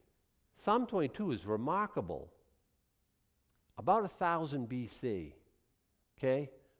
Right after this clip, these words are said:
King David wrote it. What was going on in David's life? Well, probably we'll talk about that Wednesday night, what was going on in David's life. It sounds like it was written first person from the cross. It, it,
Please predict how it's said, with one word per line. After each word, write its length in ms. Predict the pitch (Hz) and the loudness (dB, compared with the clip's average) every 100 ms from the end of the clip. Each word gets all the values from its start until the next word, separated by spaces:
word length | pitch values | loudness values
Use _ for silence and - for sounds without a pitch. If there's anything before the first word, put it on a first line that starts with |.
| _ _ | _ _
King 220 | - 185 | -2 -2
David 380 | 156 165 175 135 | 2 2 2 0
wrote 300 | 92 90 82 | -2 -2 -2
it. 120 | - - | -8 -8
What 140 | 127 | -4
was 120 | 160 117 | -4 2
going 220 | 143 135 | 2 6
on 160 | 131 | 4
in 100 | 107 | 2
David's 460 | 92 117 131 101 85 | 2 4 4 2 -6
life? 320 | 92 73 64 - | -6 -6 -8 -6
Well, 320 | 117 120 113 - _ _ _ _ _ _ _ _ _ _ _ | -2 0 -2 -10 _ _ _ _ _ _ _ _ _ _ _
probably 320 | - 139 123 | 2 2 2
we'll 160 | 104 101 | -2 -4
talk 260 | - 113 107 | -2 -2 0
about 240 | 107 98 | -4 -2
that 160 | 104 90 | -2 -2
Wednesday 400 | 107 101 - 101 | -4 -6 -4 -2
night, 320 | 104 85 78 | -2 -2 -6
what 220 | 101 101 | -10 -10
was 140 | 98 95 | -12 -4
going 240 | 110 98 | -2 -2
on 160 | 95 92 | -4 -4
in 80 | |
David's 420 | 90 98 90 85 - | -6 -6 -6 -10 -10
life. 220 | 73 71 - - - - | -10 -12 -20 -20 -16 -10
It 140 | 139 | -10
sounds 520 | - 190 196 208 156 | -4 -2 0 -2 -2
like 160 | 139 - | -4 -2
it 20 | |
was 160 | 120 98 | -6 -4
written 460 | 117 160 104 95 98 _ | -4 -4 -4 -10 -12 _
first 380 | - 156 143 - | -6 -6 -8 -12
person 500 | - 151 143 - 87 - | -2 -2 -2 -6 -10 -4
from 220 | 127 127 | -4 -2
the 60 | 113 | -6
cross. 760 | - - 123 107 78 - - _ _ - - _ _ | -8 -2 0 2 0 -4 -20 _ _ -20 -20 _ _
It, 120 | 127 - _ _ _ _ | -8 -8 _ _ _ _
it, 120 | 123 | -6